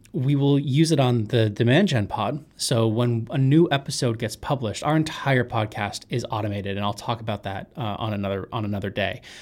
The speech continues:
But when our, uh, new, when a new episode is published, we will update Airtable to mark it as published in the original scheduling table that we use. So we have a scheduling table of every single episode that we're going to do, when we're going to do it. It has, uh,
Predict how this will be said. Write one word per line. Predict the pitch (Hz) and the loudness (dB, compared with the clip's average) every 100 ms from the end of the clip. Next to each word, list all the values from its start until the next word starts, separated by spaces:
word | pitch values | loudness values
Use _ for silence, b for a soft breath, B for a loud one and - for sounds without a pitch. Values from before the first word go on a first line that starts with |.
| B _ | B _
But | 123 - | -2 0
when | 127 127 127 123 - | 0 4 4 4 2
our, | - 139 151 151 - | 0 2 2 0 -2
uh, | 139 117 110 117 | 0 4 2 0
new, | - 143 143 | 0 2 4
when | 139 135 | 6 6
a | 135 | 6
new | 143 190 | 6 6
episode | 175 147 139 | 6 4 2
is | 110 | 2
published, | - - 135 120 110 - B B B | -2 0 0 0 -2 -6 B B B
we | 135 139 | 2 2
will | 123 - - | 4 0 -2
update | 165 165 - 127 123 | -6 -4 -2 -2 -2
Airtable | 123 117 120 135 139 180 185 - | -4 -4 -2 -4 0 0 -2 -2
to | 135 | 0
mark | 123 117 113 | 2 2 0
it | 120 117 - | -2 -6 -6
as | 117 107 104 | -4 -4 -4
published | - 117 143 180 - | -4 -4 -2 -4 -4
in | 135 | 0
the | 131 120 | 0 0
original | 110 120 123 123 | 0 0 0 0
scheduling | 113 - 107 104 98 | -4 -4 -6 -6 -8
table | - 101 104 | -10 -10 -8
that | 110 | -6
we | 113 | -6
use. | 110 110 - | -4 -4 -6
So | - | -4
we | 147 | -2
have | 139 | -2
a | |
scheduling | 131 131 120 117 | -2 -4 -2 -4
table | 113 107 107 | -4 -6 -4
of | - | -2
every | 135 147 | -2 0
single | 151 123 | 0 0
episode | 107 110 - 113 | -2 -4 -6 -4
that | 110 | -2
we're | 113 | -4
going | 104 101 | -4 -6
to | 107 | -6
do, | - 180 185 B B B | 4 4 4 B B B
when | 131 143 | 2 2
we're | 147 | 2
going | 123 113 | 2 2
to | 107 | 0
do | 95 110 | -2 0
it. | 110 - B B _ | -2 -2 B B _
It | 151 | -6
has, | - 127 120 117 | -2 0 0 -2
uh, | - 110 | -4 -4